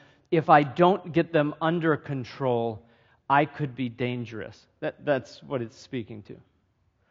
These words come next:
And of course, you can understand why in leadership that's really important, right? And yet, we're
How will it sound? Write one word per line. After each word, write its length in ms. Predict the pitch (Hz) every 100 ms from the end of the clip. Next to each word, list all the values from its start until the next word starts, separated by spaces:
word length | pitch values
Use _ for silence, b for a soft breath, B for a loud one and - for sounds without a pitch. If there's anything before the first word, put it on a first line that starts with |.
| _ -
And 80 |
of 100 | 190
course, 220 | 214 214 226
you 80 |
can 120 | 220 214
understand 560 | 190 165 - 214 202
why 140 | 170 165
in 220 | 160 151
leadership 500 | 220 233 151 185 -
that's 240 | 165 -
really 300 | 147 151 147
important, 580 | 151 143 - 220 - 110
right? 320 | 117 123 165 - _ _ _ _ _ _ _ _ _ _ _ _ _ _ _ _ -
And 180 | 170 160
yet, 520 | 165 151 - - _ _ _ _ _ _ _ _ _ _ -
we're 240 | 135 131